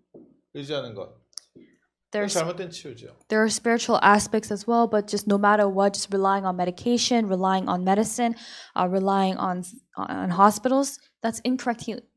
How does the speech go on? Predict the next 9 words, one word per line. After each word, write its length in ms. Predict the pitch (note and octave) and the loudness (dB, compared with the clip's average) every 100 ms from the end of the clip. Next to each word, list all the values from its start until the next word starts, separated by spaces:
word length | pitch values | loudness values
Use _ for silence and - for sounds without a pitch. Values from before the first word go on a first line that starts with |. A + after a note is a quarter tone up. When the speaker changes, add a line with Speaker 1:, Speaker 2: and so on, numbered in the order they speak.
| - | -12
Speaker 1:
무조건 360 | D3+ A#3+ B3+ | -6 -2 -2
병, 480 | F#3 G#3 A3+ F#3 - | 2 0 0 -6 -10
병 260 | - E3+ G#3+ | -4 -4 -2
들었으니까 360 | C#4 - A3+ | -4 -4 -4
병 180 | G3+ F#3+ | -4 -4
나아야 240 | E3 C3+ F#3 | 0 2 2
될 160 | F#3 | 0
거 80 | F#3+ | -2
아니냐. 640 | E3 C3+ D#3+ F3 G#2 - | -4 -6 -4 -4 -6 -12